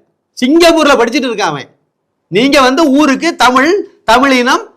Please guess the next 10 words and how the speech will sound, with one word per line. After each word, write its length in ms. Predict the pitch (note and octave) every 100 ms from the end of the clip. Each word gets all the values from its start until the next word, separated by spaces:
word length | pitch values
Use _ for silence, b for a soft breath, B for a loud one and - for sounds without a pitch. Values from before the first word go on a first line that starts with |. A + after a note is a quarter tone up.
| _ -
திராவிடியா 480 | C#4 D4+ C#4 C4+ A3+
மாடல் 300 | A#3 B3 C#4+
எல்லாம் 220 | B3 B3+
பாடம் 300 | G#3+ C#4+ D4+
நடத்திட்டு 320 | B3+ A3 G3
இருக்கீங்க. 280 | F3+ C#3+ A#2+
எவ்வளவு 280 | E3 A#3+ D4
பெரிய 240 | D4 A#3
எத்துவழித்தனம் 440 | A#3 D4 C4 A#3+ A3
இது. 480 | G3 A3+ - _